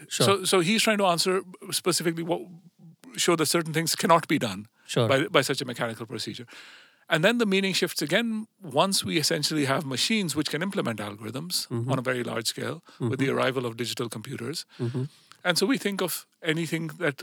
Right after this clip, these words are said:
Speaker 2: such a machine can do as an algorithm,
Speaker 1: Mm-hmm.
Speaker 2: um,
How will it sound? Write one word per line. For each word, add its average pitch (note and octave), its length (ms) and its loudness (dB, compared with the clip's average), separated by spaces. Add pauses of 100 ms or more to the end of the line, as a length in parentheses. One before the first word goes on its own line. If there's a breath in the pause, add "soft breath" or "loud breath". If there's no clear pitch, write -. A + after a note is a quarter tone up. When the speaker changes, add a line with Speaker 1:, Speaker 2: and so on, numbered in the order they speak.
(120)
Speaker 2:
such D3+ 180 -2
a - 20 0
machine C#3+ 300 -2
can C3+ 180 -4
do D#3 240 2
as C3 220 -2
an D#3 140 -2
algorithm, G#2 600 -4 (200)
Speaker 1:
Mm-hmm. B2 240 -2 (1700 soft breath)
Speaker 2:
um, C#3+ 440 4